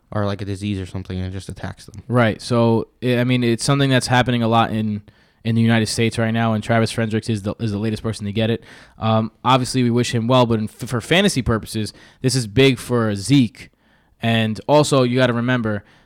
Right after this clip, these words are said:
Speaker 2: their left tackle, their all-world left tackle, Tyron Smith, last year, he got hurt. He's still nursing a, an injury. He didn't play. Uh, Zach Martin is recovering from a knee, knee injury. He didn't play in the last preseason game. So now you're looking at this dominant offensive line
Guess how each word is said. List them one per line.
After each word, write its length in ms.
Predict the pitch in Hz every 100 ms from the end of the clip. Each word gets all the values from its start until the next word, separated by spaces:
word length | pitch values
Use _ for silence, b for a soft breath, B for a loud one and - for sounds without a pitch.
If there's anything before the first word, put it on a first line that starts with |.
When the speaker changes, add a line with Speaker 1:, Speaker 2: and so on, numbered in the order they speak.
| b b _ _ _ _ _ _ _ _ _ _ _ -
Speaker 2:
their 240 | 110 143 147
left 300 | 147 143 -
tackle, 420 | 139 127 123 104
their 160 | 110 -
all-world 560 | 131 123 123 127 117
left 200 | 113 110
tackle, 260 | 113 104 107
Tyron 360 | 120 113 113
Smith, 360 | - 123 107 - -
last 380 | 107 123 135 -
year, 280 | 127 120 107 _ _ _ _ _
he 300 | - 165 165
got 200 | 143 101
hurt. 300 | 110 107 _
He's 260 | - 170 -
still 180 | 156 135
nursing 340 | 120 - 117
a, 100 | 110 -
an 140 | 110
injury. 340 | 98 113 107 107
He 180 | 139 143
didn't 180 | 117
play. 280 | 110 107 104 B B B B
Uh, 220 | - 117 - 104
Zach 380 | 113 147 -
Martin 380 | 123 123 120 135
is 100 | 113
recovering 460 | 113 120 113 107 101
from 160 | 107
a 20 | 104
knee, 200 | 107 -
knee 200 | 117 110
injury. 240 | 101 107
He 180 | 98 143
didn't 180 | 160 -
play 120 | 123
in 60 | 110
the 60 |
last 220 | 104 98
preseason 380 | - 98 95 98
game. 220 | 98 98 - B B
So 140 | 139
now 100 | 135
you're 120 | 160
looking 260 | 170 160 151
at 100 | 131
this 140 | 123
dominant 480 | 101 143 143 175 170
offensive 380 | 147 147 139 131
line 320 | 117 101 101